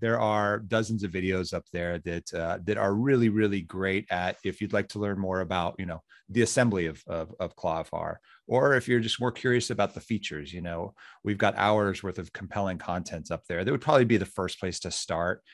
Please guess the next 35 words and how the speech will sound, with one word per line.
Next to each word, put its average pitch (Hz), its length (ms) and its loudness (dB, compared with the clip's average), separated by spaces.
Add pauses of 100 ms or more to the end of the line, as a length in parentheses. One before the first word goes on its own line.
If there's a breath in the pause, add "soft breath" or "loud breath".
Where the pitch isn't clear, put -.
(240 soft breath)
you 101 120 -4
know, 90 180 0
trying 92 240 -4
to 95 60 0
understand, 90 760 0
uh, 85 140 0
what 104 220 2
are 107 40 4
the 95 100 2
types - 300 -4
of - 80 -20
projects, 90 460 -2
what 107 120 2
are 110 80 2
the 90 120 -2
real 92 460 0 (100)
headlines 104 520 4
around 98 300 0
Claw 98 240 2
F 90 100 -6
R, 95 300 2 (100)
uh, 120 220 4
and 135 120 4
then 156 120 6
our 147 100 8
technical 139 420 0
library. 92 520 2
If - 100 -14
you 113 80 2
go 123 120 8
to 110 80 6
panel 113 220 2
claw 110 180 4
dot 104 220 4
com, 98 360 -2